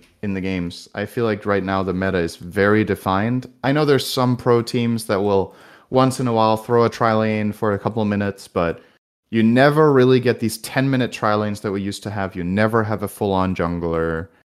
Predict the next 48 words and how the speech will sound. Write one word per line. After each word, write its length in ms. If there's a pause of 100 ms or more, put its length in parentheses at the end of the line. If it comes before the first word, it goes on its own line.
(320)
Um, 540
so 240
definitely 800 (120)
over 260
time, 440
the 80
game 200
has 100
been 140
streamlined 480
a 40
little 200
bit. 200
And 120
I 80
think 340
they 140
should, 440
and 80
I 60
think 180
they 120
will 500 (640)
try 220
to 460 (200)
step 260
away 180
from 180
that. 240 (360)
'Cause 160
Dota 500
doesn't 400
want, 760 (960)
I 120
think 180
for 100
me, 120
that's 180
one 100
of 40
the 60
biggest 340
fundamental 520
differences 480
between 420
Dota 280
and 120
League, 380